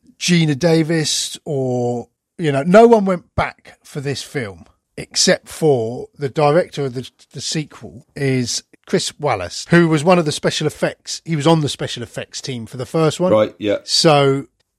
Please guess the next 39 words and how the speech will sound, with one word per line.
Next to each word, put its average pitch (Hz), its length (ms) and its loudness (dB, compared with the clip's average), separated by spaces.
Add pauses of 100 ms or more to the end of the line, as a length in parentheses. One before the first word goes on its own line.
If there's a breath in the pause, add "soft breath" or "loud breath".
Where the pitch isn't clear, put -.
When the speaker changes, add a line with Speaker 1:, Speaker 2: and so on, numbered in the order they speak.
(120)
Speaker 1:
I 156 60 -4
think 196 220 0
John 196 220 4
Getz 139 360 -6
is 110 160 -12
in 98 120 -14
it 98 120 -20
as 120 160 -14
well, 104 300 -8
but 110 220 -14 (560)
they 151 160 4
basically, 127 680 -4 (100)
you 127 120 -10
know, 104 140 -12 (160)
they've 127 240 -12
got 135 160 -8
this 104 180 -6
Fly. 147 540 0
They've 120 260 -10
won 202 160 4
an 147 100 0
Oscar 147 340 -2
for 156 360 0
it. 165 100 -6 (280 soft breath)
It 185 160 -6
won 202 200 6
an 180 120 0
Oscar. 165 400 -2
This 135 180 -12
film 123 560 -4
won 123 380 -6
the 131 100 -4
Academy 131 380 -6
Awards 120 420 -4
for 110 80 -14
special 120 360 -10
effects - 420 -12
and 117 200 -10
makeup. 110 500 -10